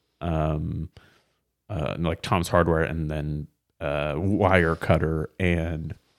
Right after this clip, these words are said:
a-, all these websites, Digital Review, or I don't know, whatever. Just, you, you know, you go to these websites and top ten mouses for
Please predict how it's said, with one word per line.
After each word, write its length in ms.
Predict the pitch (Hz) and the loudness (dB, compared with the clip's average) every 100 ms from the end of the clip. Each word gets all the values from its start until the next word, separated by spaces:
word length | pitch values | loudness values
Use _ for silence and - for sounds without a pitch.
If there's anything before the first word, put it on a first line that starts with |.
| - _ - | -20 _ -4
a-, 60 | |
all 320 | 165 175 175 | 2 6 8
these 260 | 151 151 117 | 8 8 6
websites, 840 | 104 104 98 - - 82 90 - - | 4 4 4 0 0 0 0 -2 -2
Digital 380 | 98 85 101 90 | 0 0 0 0
Review, 420 | 87 78 87 87 | -2 0 0 2
or 100 | 82 | 0
I 100 | 80 | -2
don't 140 | - | -4
know, 120 | - - | -10 -4
whatever. 340 | 90 90 - - - | -2 -2 -6 -18 -4
Just, 240 | 131 - - | 0 0 0
you, 200 | 98 82 | 2 4
you 200 | 92 87 | 4 2
know, 80 | |
you 100 | 87 | 2
go 120 | 92 107 | 6 6
to 80 | |
these 120 | 90 85 | 6 2
websites 420 | 85 - 80 - | 0 0 -4 -6
and 180 | 85 - | -12 -4
top 260 | - 131 | -2 -2
ten 320 | - 143 139 127 | -2 -2 0 -2
mouses 460 | 143 139 - 95 | -2 -2 -2 -4
for 340 | - 98 90 | -4 -4 -4